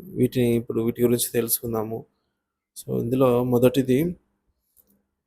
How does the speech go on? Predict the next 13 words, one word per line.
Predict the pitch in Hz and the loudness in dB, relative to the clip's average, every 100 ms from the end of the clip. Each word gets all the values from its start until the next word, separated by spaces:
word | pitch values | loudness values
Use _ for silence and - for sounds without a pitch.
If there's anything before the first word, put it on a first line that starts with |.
| _ _ _ - | _ _ _ -2
ఇది | 117 | 2
మొదటి | 117 123 131 | 4 4 4
కేసు | 127 123 117 | 0 0 0
అండి. | 131 | 2
Additional | 156 139 147 151 143 | 4 4 2 0 2
quantum | 131 123 123 | 2 0 2
of | 127 123 - | 0 0 -2
pension | 120 117 - 120 | -2 0 -2 -4
సంబంధించి | - 113 117 117 117 - 120 117 | -2 0 0 0 -2 -2 0 2
ఒక | 110 - | 0 2
రిటైర్డ్ | 117 117 117 139 139 123 | 2 2 0 2 2 2
తహసీల్దార్ | 117 107 120 117 117 120 | 0 0 -2 0 0 2
గారు | 120 113 | 0 2